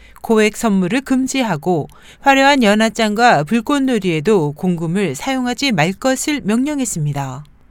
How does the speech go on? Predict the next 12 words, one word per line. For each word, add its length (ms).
시진핑 580
중국 340
주석은 680
이러한 400
축하 400
분위기를 500
만드는 560
지출 440
대신 520
재해 420
희생자나 880
장애인, 680